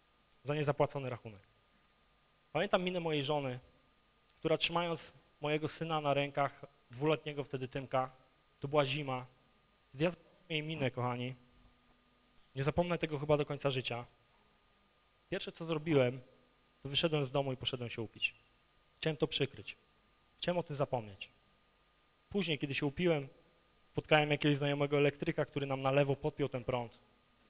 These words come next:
Ale potem przez całe kilka tygodni żyłem w takim strachu, że znowu przyjdą,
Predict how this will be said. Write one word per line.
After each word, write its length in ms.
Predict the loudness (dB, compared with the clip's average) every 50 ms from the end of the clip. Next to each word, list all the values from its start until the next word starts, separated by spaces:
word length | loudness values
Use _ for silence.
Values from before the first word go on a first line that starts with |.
| -20 -20 _ _ _ _ _ -4
Ale 140 | -2 -2 0
potem 320 | 0 0 0 0 -2 -4 -6 -16 -20 -14 -10
przez 220 | -8 -8 -8 -4
całe 360 | 0 2 4 6 6 6 4
kilka 360 | 2 -4 -10 -12 -6 -4 -4 -4
tygodni 480 | -2 -4 -2 0 0 0 0 -2 -2
żyłem 260 | 2 2 2 2 2
w 60 | 0 -4
takim 280 | -8 -8 -6 -6 -6
strachu, 440 | -8 -6 -2 -2 0 0 0 -2 -4
że 140 | -2 -2 -4
znowu 380 | -4 -2 -2 -2 -2 -2 -2
przyjdą, 480 | 0 0 0 2 0 0 0 0 -2 -2